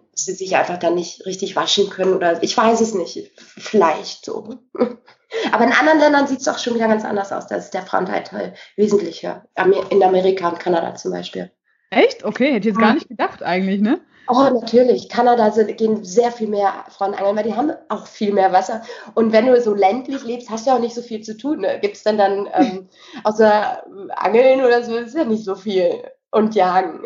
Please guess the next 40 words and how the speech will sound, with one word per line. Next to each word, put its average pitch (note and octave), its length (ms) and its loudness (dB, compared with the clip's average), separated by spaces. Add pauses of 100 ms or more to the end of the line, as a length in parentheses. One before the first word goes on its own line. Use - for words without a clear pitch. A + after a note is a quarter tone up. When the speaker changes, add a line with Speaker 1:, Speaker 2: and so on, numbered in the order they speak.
(220)
Speaker 1:
ja. G3 240 -6
<laughs> - 1600 -2
Speaker 2:
Aber A#3 180 6
du A#3+ 120 6
reist A#3 460 2
ja C4+ 100 4
auch G#3+ 120 0
sehr A3+ 200 -2
gerne, A3+ 260 0
das A#3+ 180 -2
heißt, A3+ 320 0
du A3+ 80 0
warst A3+ 280 2
mit G#3+ 120 2
Sicherheit C4 420 0
schon, C4+ 180 0
und G#3+ 80 -4
du F#3+ 60 -4
hast A#3+ 180 -4
es - 80 -12
auch - 60 -8
angesprochen A3+ 420 0
mit G#3+ 100 4
der G#3 80 0
Mongolei, G3+ 420 2
ich A3 100 -2
habe G3 120 -6
auch F#3+ 60 -8
schon F#3+ 160 -2
ein - 20 -4
paar F#3+ 220 0
andere A3 380 2
Nationen A#3 480 2
noch A#3 160 2
gesehen G#3 260 4
und G3 100 2
Länder, B3 400 4 (220)
schon A3+ 200 4
viel D4+ 300 2
unterwegs. B3 680 2